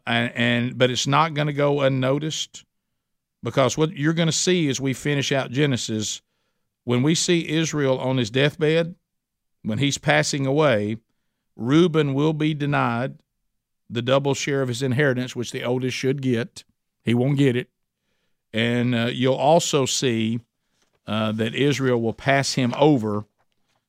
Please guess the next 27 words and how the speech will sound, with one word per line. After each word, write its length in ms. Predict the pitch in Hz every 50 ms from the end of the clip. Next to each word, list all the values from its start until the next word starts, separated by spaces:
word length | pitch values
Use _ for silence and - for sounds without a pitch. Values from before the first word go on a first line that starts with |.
| _ _ -
uh, 180 | 107 110 113
when 240 | 110 107 117 123 117
he 280 | 113 135 131 131 131 127
is, 440 | 113 - 117 113 113 110 - - 113
uh, 240 | 110 107 107 101 101 - _ _ _ _ _ _
prophesying 800 | _ - 151 151 147 - 123 - - 131 120 117 117 110 113 127
on 140 | 120 113 117
his 160 | 110 101 101
deathbed, 720 | 110 135 143 139 - - 123 117 107 101 98 101 101 - - _ _ _ _ _ _ _ _ _ _ _ _ _ _
uh, 380 | 107 107 107 107 107 107 113 - -
and, 380 | 110 110 110 113 110 113 113
uh, 180 | 110 110 110 107
he 220 | 101 123 131 127
will 300 | 127 127 131 123 123 120
not 340 | 120 127 135 139 135 - -
receive, 760 | 117 107 - - - 143 135 127 120 117 113 107 - - _ _ _ _ _ _ _ _ _ _ _ _ _
uh, 100 | - 107
the 100 | 107 110
same 300 | - - 135 127 127 123
thing 320 | 101 - 123 123 120 117 110
that 140 | 113 104
his 140 | 107 101 95
brothers 420 | 104 123 139 139 131 120 110 98 107
receive, 640 | 104 - - - 117 104 101 98 101 101 - - _ _ _ _ _ _ _ _ _ _ _ _ _ _ _ _ _ _ _ _ _ _ _ _ _ _
because, 480 | - - - - 123 117 113 - - -
uh, 180 | 117 110 113 -
again, 720 | - 110 110 104 123 151 156 139 117 107 107 110 113 113